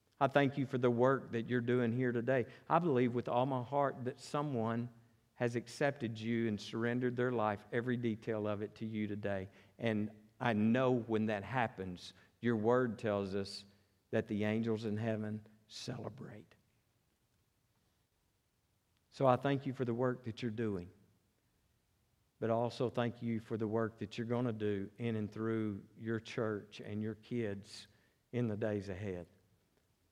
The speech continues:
Because when we understand just who we are and whose we are and what we have in our relationship with the King of Kings, that the people around us are gonna see it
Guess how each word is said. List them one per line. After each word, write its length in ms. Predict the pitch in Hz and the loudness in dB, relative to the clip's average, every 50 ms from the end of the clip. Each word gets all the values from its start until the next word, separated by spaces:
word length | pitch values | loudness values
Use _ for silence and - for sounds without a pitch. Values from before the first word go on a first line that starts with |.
| _ _ - | _ _ -2
Because 320 | 143 131 - 147 135 117 | 0 2 4 2 2 4
when 160 | 127 139 139 147 | 2 2 4 4
we 160 | 147 143 143 | 4 4 4
understand 720 | 147 147 135 123 - - - 147 139 139 135 123 113 101 - - - - _ - 123 | 4 2 2 0 -2 -4 -2 0 0 2 2 2 0 -2 -6 -10 -20 -20 _ -8 0
just 300 | 113 147 139 - - - | 2 4 2 2 0 -4
who 220 | - 151 156 151 | 0 2 2 2
we 260 | 139 135 135 127 117 110 | 4 2 2 4 4 4
are 380 | 110 110 107 92 85 85 - - - - _ _ _ _ _ _ _ _ _ _ _ _ _ _ _ - | 4 2 2 0 -2 -4 -8 -12 -18 -20 _ _ _ _ _ _ _ _ _ _ _ _ _ _ _ -2
and 180 | 131 120 110 107 | 0 0 0 0
whose 540 | 90 95 135 180 185 175 170 156 131 120 | 0 4 6 6 8 8 6 4 2 0
we 280 | 123 120 120 110 107 107 | -2 -2 0 0 2 0
are 300 | 95 92 92 85 80 80 - - - _ _ _ _ _ _ _ _ _ _ _ _ _ _ _ _ _ _ - | 0 0 -2 -4 -6 -8 -14 -20 -20 _ _ _ _ _ _ _ _ _ _ _ _ _ _ _ _ _ _ -4
and 140 | 127 120 101 - | -2 -2 2 8
what 280 | 160 160 147 - - 131 | 8 8 8 8 4 0
we 180 | 147 139 120 | 0 0 0
have 560 | 113 117 151 151 147 143 139 127 120 110 - - - - - - | 0 2 2 4 4 4 4 4 2 0 -2 -8 -18 -14 -4 0
in 140 | 135 135 135 | 0 2 4
our 180 | 127 131 127 | 4 4 4
relationship 920 | 120 117 117 120 135 147 135 - - 131 117 - - 131 127 117 110 101 - - - - _ | 4 4 4 4 4 4 2 2 0 -2 -4 -2 0 2 2 2 2 0 -4 -10 -20 -10 _
with 160 | - 127 123 - | 0 0 2 0
the 60 | 104 | -4
King 340 | - - - 143 135 127 117 | -6 -4 -2 0 0 0 0
of 160 | 104 - - | -2 -4 -8
Kings, 720 | - - 135 123 120 117 101 95 92 - - - - - - _ _ _ _ _ _ _ _ | -6 -4 -2 -2 -2 -2 -4 -6 -8 -10 -12 -14 -16 -18 -20 _ _ _ _ _ _ _ _
that 120 | - 110 - | -10 -8 -8
the 60 | - | -10
people 380 | - - 156 160 131 131 123 120 | -2 0 0 0 2 2 0 0
around 500 | 110 107 113 123 131 139 139 131 117 110 | 0 2 2 2 2 2 2 2 2 0
us 220 | 107 104 - - - - - _ - | -2 -4 -6 -10 -14 -20 -14 _ -2
are 80 | 110 | -2
gonna 260 | 110 113 110 104 92 - | 0 0 0 -2 -2 -6
see 400 | - - - - 156 147 151 156 | -10 -12 -4 -2 0 2 2 0
it 180 | 147 - - | 0 -2 -6